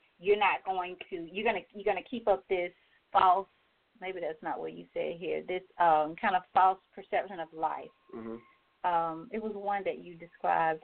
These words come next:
Speaker 1: about you're, you're attached to this 'cause you've been, you've conformed to this world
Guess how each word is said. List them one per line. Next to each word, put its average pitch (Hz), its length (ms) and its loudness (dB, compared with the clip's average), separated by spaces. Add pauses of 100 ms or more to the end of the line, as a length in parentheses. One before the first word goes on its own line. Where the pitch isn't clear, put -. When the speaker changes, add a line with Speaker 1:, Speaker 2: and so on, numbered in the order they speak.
(140)
Speaker 1:
about 160 560 2
you're, 180 180 2
you're 185 260 4
attached 175 520 0
to 185 140 -2
this 160 180 0 (300)
'cause 202 140 0
you've 214 180 2
been, 180 240 2
you've 196 260 -2
conformed 190 520 2
to 185 120 0
this 165 160 -2 (140)
world 185 500 6